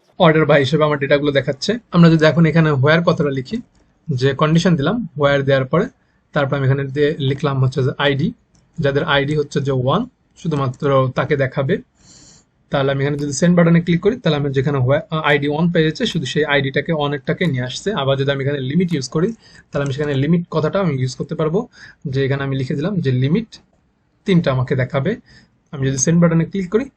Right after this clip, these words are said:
তাহলে আমার এখানে লিমিট তিনটা ডেটা দেখাচ্ছে, এক, দুই এবং এই একটা তিন। তো এই হচ্ছে যে আমার all এবং get-এর মধ্যে পার্থক্য। আমরা এখানে বুঝতে পারলাম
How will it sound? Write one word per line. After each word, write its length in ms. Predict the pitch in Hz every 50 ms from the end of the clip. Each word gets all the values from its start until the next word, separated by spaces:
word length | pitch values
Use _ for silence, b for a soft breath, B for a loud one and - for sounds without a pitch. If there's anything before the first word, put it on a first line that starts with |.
| _ _ _ _
তাহলে 180 | - 143 143 135
আমার 60 | 127
এখানে 180 | 139 139 135 135
লিমিট 180 | 151 202 226 - -
তিনটা 240 | 185 156 143 - 143
ডেটা 200 | 135 139 131 135
দেখাচ্ছে, 320 | 135 131 131 156 - 120
এক, 300 | 123 151 151 143 165 170 - 156
দুই 380 | 135 123 123 139 165 233 254 - _ _ _
এবং 220 | 160 135 131 135
এই 80 | 135 131
একটা 260 | 135 131 - - 180 175 - -
তিন। 140 | - 147 123 - B B B B B B B B B -
তো 100 | 190 185
এই 160 | - 247 254
হচ্ছে 180 | 277 262 - 208
যে 60 | 180
আমার 180 | 165 175 233 247 - _ - 175
all 140 | 190 214 247 254 269 - -
এবং 440 | 175 156 151 156 156 147 143 135 127 131
get-এর 280 | 190 196 175 190 160
মধ্যে 240 | 147 143 143 135 240 226
পার্থক্য। 560 | - 156 143 - _ 156 131 - - 131 - - _ _ _
আমরা 200 | - 147 160 170
এখানে 160 | 160 196 202
বুঝতে 220 | 185 202 202 - 214
পারলাম 320 | 220 214 220 214 185 170